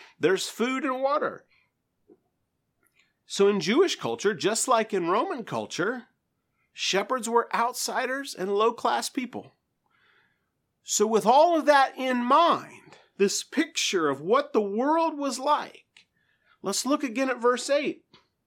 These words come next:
It says, "And there were shepherds." Remember, these are low-class people, powerless outsiders, not worthy of people's time.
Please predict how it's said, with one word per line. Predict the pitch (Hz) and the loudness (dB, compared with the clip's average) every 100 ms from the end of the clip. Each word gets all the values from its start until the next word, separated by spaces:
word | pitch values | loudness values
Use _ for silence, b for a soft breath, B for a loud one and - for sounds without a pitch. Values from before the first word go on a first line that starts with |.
| _ _ | _ _
It | - 202 | -4 0
says, | 226 202 - b b - | 2 0 -2 b b 0
"And | 185 175 | 2 4
there | 247 | 2
were | 294 311 | 2 0
shepherds." | - - 233 311 131 113 | 0 2 2 2 -4 0
Remember, | 147 196 135 | 0 2 2
these | 190 | 2
are | 196 170 B B | 2 0 B B
low-class | 117 127 185 262 - 247 226 247 | -2 4 6 4 2 0 0 -4
people, | - 147 139 160 | -4 -4 -2 -6
powerless | - 175 196 214 208 202 | -2 0 2 2 0 2
outsiders, | 180 185 170 160 165 147 | 2 2 0 0 -2 0
not | 151 175 | 0 2
worthy | 170 156 | -2 -2
of | 147 | -2
people's | 147 147 - | -4 -4 -8
time. | 117 - | -10 -10